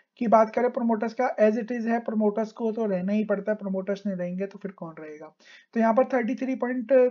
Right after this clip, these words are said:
टू थ्री परसेंट की होल्डिंग प्रमोटर्स की है, थोड़ी थोड़ी स्लाइटली पॉइंट में यहाँ पर कम कर रहे हैं। झुनझुनवाला सर ने भी यहाँ पर कम करी है। और यहाँ पर बात करें,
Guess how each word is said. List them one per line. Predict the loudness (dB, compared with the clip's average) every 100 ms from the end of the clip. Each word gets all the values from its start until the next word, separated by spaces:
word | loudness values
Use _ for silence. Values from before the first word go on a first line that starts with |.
| 0
टू | -4 -4
थ्री | -4
परसेंट | -6 -4 -4 -4
की |
होल्डिंग | 0 2 2 -4
प्रमोटर्स | -4 -4 -4 -6
की | -6
है, | -8 -6 -2
थोड़ी | -2 0
थोड़ी | -2 -4
स्लाइटली | 0 0 0 -4
पॉइंट | -2 -2 0
में | -2 -2
यहाँ | -2
पर | 2 2 2 -4
कम | -4 -2
कर | -2 0
रहे | -2
हैं। | -2 _ _ _ _ _ _ _ _ -20 -20 _
झुनझुनवाला | 0 0 0 4 4 6
सर | 2
ने | 0 -2
भी | -2
यहाँ | -2
पर | -2
कम | -4 -8
करी | -4 -4
है। | -2
और | -2
यहाँ | 0 0
पर | 0
बात | 0 0 2
करें, | 2